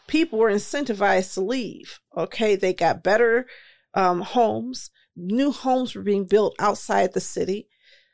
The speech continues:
Um, there was infrastructure that was paid for, and everybody's infrastructure dollars. It's not like the federal government said,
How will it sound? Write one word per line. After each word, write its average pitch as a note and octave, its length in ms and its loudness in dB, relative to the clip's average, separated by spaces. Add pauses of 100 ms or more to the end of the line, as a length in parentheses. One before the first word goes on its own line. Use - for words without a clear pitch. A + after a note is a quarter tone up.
(220)
Um, G3 420 2
there A3+ 220 4
was G3+ 600 2
infrastructure G#3+ 960 0
that F#3+ 180 2
was F#3+ 120 -4
paid G#3+ 380 0
for, F#3 260 2
and G#3+ 160 -2
everybody's F#4+ 480 0
infrastructure F#3+ 580 -4
dollars. F#3+ 340 -2
It's B3+ 120 -8
not F#4 240 0
like G3 360 0
the G3 60 -6
federal A#3 300 2
government G3+ 420 -2
said, F3+ 360 0